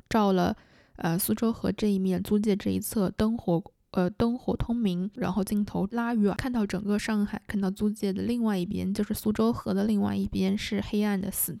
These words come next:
寂的。然后他那个台词应该也配了，是说一边是天堂，一边是地狱，一条苏州河把两个世界割裂开来，一边是，呃，普通的平民的，或者我们可以说是底层老百姓的。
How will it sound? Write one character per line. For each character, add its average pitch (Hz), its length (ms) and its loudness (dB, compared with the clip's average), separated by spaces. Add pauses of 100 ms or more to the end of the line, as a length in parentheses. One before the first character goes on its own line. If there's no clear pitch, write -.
寂 202 140 0
的。 - 140 -4 (500)
然 180 160 0
后 185 80 0
他 202 140 0
那 196 100 0
个 190 80 -2
台 - 180 -2 (100)
词 202 220 -2
应 208 120 2
该 220 120 0
也 208 120 0
配 - 240 0
了， 190 120 0
是 202 160 -2
说 208 440 -2
一 196 100 0
边 190 260 -2
是 - 140 -6
天 196 240 -2
堂， 214 180 0
一 185 80 -2
边 180 220 2
是 - 140 -4
地 185 240 -2
狱， 175 120 -2 (180)
一 247 100 -2
条 190 180 2
苏 - 180 0
州 214 240 2
河 190 280 -6
把 180 160 -2
两 185 180 -2
个 - 100 -4
世 - 160 -4
界 196 220 0
割 214 220 4
裂 202 120 4
开 - 220 -4
来， - 240 -4
一 214 60 0
边 208 280 4
是， 202 280 0 (460)
呃， 202 220 2
普 196 180 -4
通 214 320 2
的 226 140 4
平 - 200 4
民 202 280 4
的， 208 160 6
或 233 160 4
者 208 160 4
我 202 60 4
们 180 200 4
可 254 140 0
以 247 100 2
说 247 160 4
是 226 320 0
底 190 160 0
层 214 180 0
老 226 140 4
百 214 160 0
姓 220 240 0
的。 220 160 -2